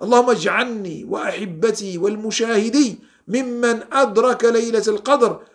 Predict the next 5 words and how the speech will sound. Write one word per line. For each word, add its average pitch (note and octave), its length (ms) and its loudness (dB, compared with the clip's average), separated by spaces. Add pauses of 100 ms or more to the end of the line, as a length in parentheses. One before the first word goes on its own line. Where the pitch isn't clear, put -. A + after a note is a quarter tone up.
وفاز G3+ 680 0
بفضل G3 560 0
هذه A#3 560 0
الأيام A#3 580 0
العشر. A#3+ 560 2